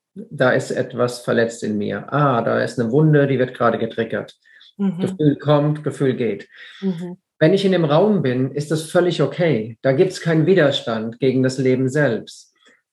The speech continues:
Speaker 1: Da darf auch ein komischer Gedanke kommen. Da darf auch ein heftiges Gefühl kommen.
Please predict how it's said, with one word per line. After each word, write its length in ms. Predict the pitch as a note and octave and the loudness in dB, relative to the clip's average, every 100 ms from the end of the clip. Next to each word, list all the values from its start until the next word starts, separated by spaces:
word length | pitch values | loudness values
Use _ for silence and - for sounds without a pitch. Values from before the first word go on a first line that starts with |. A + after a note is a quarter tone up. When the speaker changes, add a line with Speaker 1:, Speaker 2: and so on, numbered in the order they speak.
| - | 0
Speaker 1:
Da 140 | C3+ | 0
darf 440 | B2+ C#3+ D3+ D#3+ | 4 4 4 0
auch 280 | - C#3+ C#3+ | 2 4 4
ein 160 | D3+ D3+ | 2 2
komischer 380 | D#3+ D3 C#3+ D3 | 2 2 0 0
Gedanke 420 | D3+ E3+ D#3 C#3+ | 2 0 -2 -4
kommen. 420 | A#2+ A2 G#2+ A2+ | -6 -6 -8 -6
Da 120 | B2 | -2
darf 240 | A2+ C3+ C#3+ | 2 2 2
auch 160 | C#3 | 0
ein 360 | C#3 C#3+ C3 C3 | 2 2 0 -2
heftiges 540 | - E3 - D3+ C3+ | 0 0 0 0 -2
Gefühl 340 | C3+ - B2+ - | -4 -4 -4 -4
kommen. 360 | A#2 G#2+ A2+ | -6 -8 -8